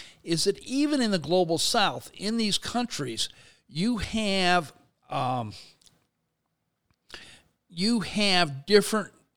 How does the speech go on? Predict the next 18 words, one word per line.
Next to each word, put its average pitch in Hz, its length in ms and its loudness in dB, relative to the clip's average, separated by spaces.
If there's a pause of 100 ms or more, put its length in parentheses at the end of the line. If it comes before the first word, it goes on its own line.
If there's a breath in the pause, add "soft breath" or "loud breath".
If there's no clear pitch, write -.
(240)
sets - 460 2
of 139 120 -6
labor 160 320 2
movements. 110 380 -10
So 151 80 -4
you 156 80 -4
have 165 80 -6
multiple 185 520 0
labor 165 300 0
movements 113 440 -8
in 120 60 -8
a 113 40 -8
lot 110 160 -8
of 101 60 -12
these 92 120 -14
countries. - 540 -14 (580 soft breath)
So, 147 760 2 (100)
uh, 127 460 -2